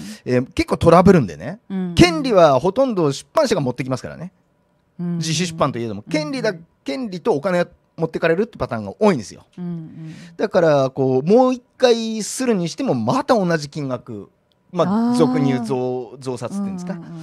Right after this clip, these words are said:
Speaker 2: うんうん。
Speaker 1: のトラブルとかもあったりするんで、
Speaker 2: うんうん。
Speaker 1: 自費出版の場合はちょっと、えー、慎重にね、やられた方がいいと思います。
Speaker 2: うんうんうん。
Speaker 1: うん。で、あと、まあ、これ全額自分、自己負担っていう話をしたけど、出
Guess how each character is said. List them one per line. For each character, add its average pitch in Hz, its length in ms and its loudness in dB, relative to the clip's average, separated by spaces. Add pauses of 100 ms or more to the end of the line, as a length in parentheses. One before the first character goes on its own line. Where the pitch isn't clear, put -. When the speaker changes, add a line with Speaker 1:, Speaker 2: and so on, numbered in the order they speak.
(140)
Speaker 2:
う 214 120 -6
ん 185 160 -10
う - 40 -10
ん。 - 20 2
Speaker 1:
の 226 80 4
ト 233 100 0
ラ 294 120 6
ブ 247 80 0
ル 190 60 4
と 151 100 -6
か 117 80 -4
も 120 160 -10
あ 247 80 4
っ 247 120 -2
た - 100 -6
り - 60 -6
す - 140 -10
る 165 120 -4
ん 113 100 -8
で、 160 140 -2
Speaker 2:
う - 20 -6
ん 95 40 -8
う 135 40 -8
ん。 - 20 -8
Speaker 1:
自 190 60 -4
費 269 120 -4
出 165 320 -12
版 277 200 -4
の 294 60 -6
場 302 100 6
合 320 40 6
は 320 60 4
ち - 80 -2
ょ 254 40 0
っ - 20 -8
と、 - 160 4 (500)
え 117 260 0
ー、 - 40 -4
慎 135 180 -2
重 110 140 -4
に 101 100 -6
ね、 202 180 0 (640)
や 127 140 6
ら 120 60 6
れ 117 60 2
た 110 120 -4
方 113 100 -2
が 95 120 -4
い 113 60 -2
い 101 40 -10
と 98 100 -8
思 92 220 -8
い - 20 -12
ま 78 140 -16
す。 - 160 -20 (140)
Speaker 2:
う 180 40 -10
ん - 20 -6
う 180 40 -6
ん - 40 -6
う - 20 -6
ん。 170 40 -8
Speaker 1:
う 165 40 -12
ん。 92 800 -12 (800)
で、 214 140 2
あ - 120 4
と、 262 60 -2
ま 254 180 2
あ、 - 20 -2
こ 226 120 -4
れ 220 100 2
全 262 280 -2
額 302 460 -2
自 214 260 -6
分、 233 200 -8
自 175 200 -10
己 254 120 0
負 262 100 -10
担 165 240 0
っ - 0 -
て 151 500 -4
い 170 100 -4
う 160 140 2
話 185 320 -4
を 151 80 -4
し - 80 -16
た 190 120 -2
け 160 100 -6
ど、 123 200 -4
出 - 180 -16